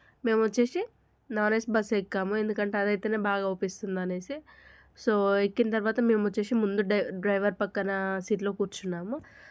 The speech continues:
So, లోపలికి వెళ్తుంటే చూడండి రోడ్స్ ఎలా ఉన్నాయో. మనకైతే వన్ వే కాదు,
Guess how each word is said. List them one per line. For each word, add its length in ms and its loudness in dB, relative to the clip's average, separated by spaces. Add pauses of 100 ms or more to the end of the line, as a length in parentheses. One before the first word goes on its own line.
(120)
So, 160 2
లోపలికి 400 4
వెళ్తుంటే 360 2
చూడండి 460 2
రోడ్స్ 340 2
ఎలా 220 0
ఉన్నాయో. 460 -2
మనకైతే 460 0
వన్ 300 0
వే 140 2
కాదు, 360 0